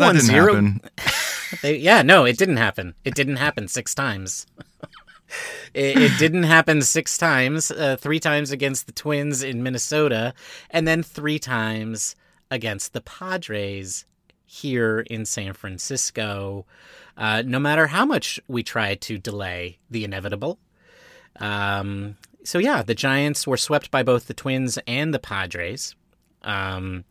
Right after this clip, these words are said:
Speaker 1: I think I made a deal with all you optimists out there last week, um,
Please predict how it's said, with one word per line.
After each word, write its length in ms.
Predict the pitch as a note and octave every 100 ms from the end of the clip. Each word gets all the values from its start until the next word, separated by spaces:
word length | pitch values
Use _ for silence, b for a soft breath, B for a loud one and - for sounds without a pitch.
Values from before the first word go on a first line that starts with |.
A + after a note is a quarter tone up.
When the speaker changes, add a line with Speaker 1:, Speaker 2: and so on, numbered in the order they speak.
| b b b
Speaker 1:
I 60 | F#3
think 140 | C#4
I 40 | E4+
made 200 | E4+ C4+
a 40 |
deal 420 | C3+ C3+ A#3+ C3+
with 140 | G#2+ -
all 140 | B2+
you 200 | B2+ B2
optimists 640 | G#2 A#2+ - G#2+ G2 - -
out 240 | F#2 F2+
there 440 | G2 F2 F#2 C3 - -
last 380 | G#2 F#2+ - -
week, 400 | F#2 A#2 - - b b b b b b -
um, 680 | G#2+ G#2 G2+ G2+ G2+ G2+